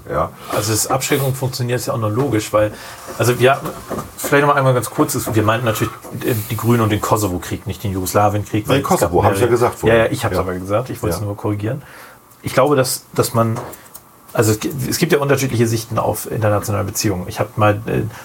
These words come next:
Speaker 2: wir haben da mal drüber gesprochen, ähm, noch nicht im Podcast, aber es gibt letztlich drei Grundausrichtungen, was internationale Beziehungen angeht, ne?
Speaker 1: Na, Klaas sagt immer drei. Ich hab mal nachgelesen, das waren irgendwie ein Dutzend, aber egal.
Speaker 2: Nein, das sind, ja gut, das sind die Varianten.
Speaker 1: <laughs>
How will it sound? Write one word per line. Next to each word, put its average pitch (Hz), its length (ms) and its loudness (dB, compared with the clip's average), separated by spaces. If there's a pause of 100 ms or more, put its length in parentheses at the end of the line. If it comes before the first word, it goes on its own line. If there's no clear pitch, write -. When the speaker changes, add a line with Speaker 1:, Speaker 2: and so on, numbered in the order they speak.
Speaker 2:
wir 110 60 2
haben 117 80 4
da 113 60 4
mal 110 100 4
drüber 107 180 4
gesprochen, 139 540 0 (340)
ähm, 113 260 2
noch 98 120 2
nicht 107 100 2
im 104 100 2
Podcast, - 540 0
aber - 120 0
es - 100 0
gibt 131 160 -6
letztlich 110 280 0
drei 107 220 4
Grundausrichtungen, 107 1400 2
was 92 120 -2
internationale 95 520 -2
Beziehungen 85 320 -8
angeht, 78 260 -10
ne? 202 160 2 (320)
Speaker 1:
Na, 113 580 4
Klaas 127 320 2
sagt 123 180 2
immer 104 200 2
drei. 113 420 2
Ich 107 300 2
hab 113 100 0
mal 101 140 0
nachgelesen, 98 520 0
das 92 120 -8
waren 92 140 2
irgendwie 85 200 -4
ein 76 40 -8
Dutzend, 73 440 -8
aber 90 200 -2
egal. 73 240 -4
Speaker 2:
Nein, 135 160 4
das 147 140 2
sind, 160 140 -4
ja 117 140 2
gut, 120 180 -4
das 110 80 0
sind 139 120 0
die 131 60 0
Varianten. 120 480 2
Speaker 1:
<laughs> - 60 -12